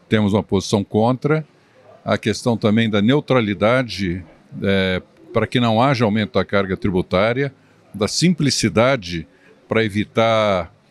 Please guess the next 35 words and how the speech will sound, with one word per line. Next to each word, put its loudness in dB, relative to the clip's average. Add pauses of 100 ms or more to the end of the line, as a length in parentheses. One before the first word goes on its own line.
(140)
conceitos -2
subjetivos -2
que -4
geram 0
litigiosidade, -2
que -10
geram -4 (400)
dificuldade -2
de -2
interpretação, -2 (440)
para -4
tornar 2
a 2
reforma 0
tributária, 0 (100)
tanto 0
quanto -2
possível, 2 (320)
um 2
ganho 2
para -4
a -4
sociedade 0
brasileira, -2 (280)
uma 2
vez 0
que -4
nós -2
temos 0
uma 0
estrutura 0
muito 2
regressiva, -2
muito -2
complexa -2